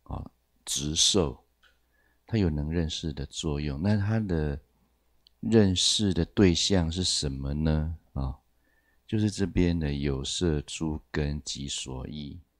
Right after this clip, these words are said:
哦。然后呢，相名分别细论习气，哦。那第二个这个很长，这个我们只要记得习气把它画起来就，它，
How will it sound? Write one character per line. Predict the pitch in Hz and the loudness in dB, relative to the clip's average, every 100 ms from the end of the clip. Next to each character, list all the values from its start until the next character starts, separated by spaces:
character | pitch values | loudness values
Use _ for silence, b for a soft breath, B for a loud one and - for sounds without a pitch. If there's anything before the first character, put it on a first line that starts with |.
| _ - | _ -16
哦。 | 69 - _ _ _ _ _ _ _ _ _ _ _ _ _ _ _ _ _ _ _ - | -14 -14 _ _ _ _ _ _ _ _ _ _ _ _ _ _ _ _ _ _ _ -10
然 | 73 76 | -6 -4
后 | 85 76 | -4 -4
呢， | 69 69 _ _ _ _ | -8 -12 _ _ _ _
相 | - - 110 85 | -6 -2 0 -2
名 | 78 76 | -4 -6
分 | - 87 87 78 | -4 -4 -4 -6
别 | 73 67 | -8 -8
细 | - - 82 78 | -8 -8 -6 -6
论 | 73 69 | -6 -6
习 | 65 - - 62 | -8 -10 -10 -12
气， | - - - 65 - _ _ | -12 -12 -10 -14 -16 _ _
哦。 | - - _ _ _ _ _ _ _ _ - | -18 -18 _ _ _ _ _ _ _ _ -6
那 | 107 - _ | -4 -6 _
第 | 127 127 | 2 4
二 | 117 | 4
个 | 90 82 | 0 -4
这 | 98 95 | 0 0
个 | 87 | 0
很 | 76 67 65 | -2 -4 -8
长， | - - - - 78 | -14 -14 -14 -12 -10
这 | 90 | -6
个 | 82 73 69 - b b b | -4 -4 -6 -12 b b b
我 | - | -6
们 | 76 76 | -4 -4
只 | 73 | -2
要 | 78 82 80 | 0 0 -2
记 | - 90 76 | -6 -6 -6
得 | 67 65 71 _ _ _ _ _ _ _ _ | -8 -10 -12 _ _ _ _ _ _ _ _
习 | - - 76 | -8 -6 -6
气 | - 87 73 | -6 -4 -4
把 | 67 | -6
它 | 71 | -6
画 | - 80 71 | -6 -6 -6
起 | - 62 | -10 -12
来 | 67 | -10
就， | 71 | -8
它， | 78 92 | -4 -4